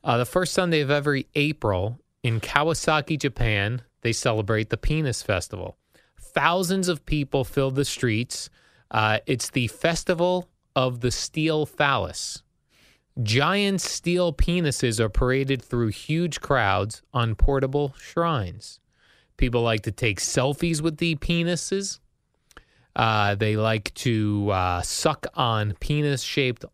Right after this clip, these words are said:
lollipops. And it goes all the way through to the Kanayama Shrine. That's where it all ends up, Jerry.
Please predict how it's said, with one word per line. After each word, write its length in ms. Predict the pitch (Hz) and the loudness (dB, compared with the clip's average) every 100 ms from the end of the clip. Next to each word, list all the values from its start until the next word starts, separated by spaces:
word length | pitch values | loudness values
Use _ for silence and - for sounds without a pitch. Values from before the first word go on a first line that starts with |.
| - | -10
lollipops. 1080 | 98 98 127 156 170 170 196 - - - - _ _ _ _ _ _ _ _ _ _ _ _ _ - | -4 0 0 0 -2 -2 -2 -4 -12 -12 -12 _ _ _ _ _ _ _ _ _ _ _ _ _ -2
And 220 | 170 185 | 2 2
it 60 | 170 | 2
goes 260 | 180 170 | 2 4
all 220 | 170 175 | 2 4
the 40 | 175 | 2
way 160 | 170 | 2
through 380 | 151 - 165 165 | 0 0 0 0
to 180 | - 156 | 0 2
the 360 | 131 127 123 - _ _ | 2 2 0 -4 _ _
Kanayama 840 | - - 165 170 143 143 151 151 | -6 -2 0 2 2 2 2 2
Shrine. 880 | 123 - 127 113 151 123 104 101 113 - _ _ _ _ - - _ _ _ _ _ _ _ _ | 0 0 0 2 2 2 0 0 -4 -8 _ _ _ _ -20 -20 _ _ _ _ _ _ _ _
That's 240 | 117 - | -4 -2
where 180 | 123 113 | 0 2
it 60 | 110 | 2
all 220 | 110 110 | 2 0
ends 180 | 117 139 | 0 0
up, 180 | 113 - | -2 0
Jerry. 460 | 95 87 110 120 | 0 0 0 -4